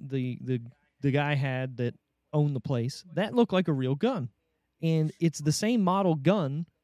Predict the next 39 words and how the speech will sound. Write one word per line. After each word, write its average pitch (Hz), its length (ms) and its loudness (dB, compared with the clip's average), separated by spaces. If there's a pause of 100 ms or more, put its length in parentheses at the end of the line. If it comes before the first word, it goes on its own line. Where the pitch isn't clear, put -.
the 131 80 0
snub 165 340 -8 (160)
nose 151 400 -4
thirty-eight 156 480 0
or 135 100 2
whatever 143 400 2
it 131 60 2
is 131 280 0
that 139 220 2 (120)
she, 160 400 -6 (200)
the, 135 240 0
the 131 320 0
doctor 156 380 -2
had. 120 340 -8 (460)
But 156 220 4
it 165 120 6
was 156 200 4
definitely, 170 680 4
like, 135 320 0
the 131 220 -4
fake 185 300 -2
version 135 480 -2 (160)
of 180 160 -8
that. 120 240 -4
It 156 100 -4
just 185 220 -10
looked 185 140 -6
like 175 240 -4
a 147 40 -10
piece 180 220 -2
of 143 80 -8
plastic 170 480 -8 (320)
spray, 160 480 -2 (160)
spray - 320 -2
painted 139 360 -2
with, 127 120 -4
like, 127 180 -2
silver 156 340 -2
paint 180 300 -4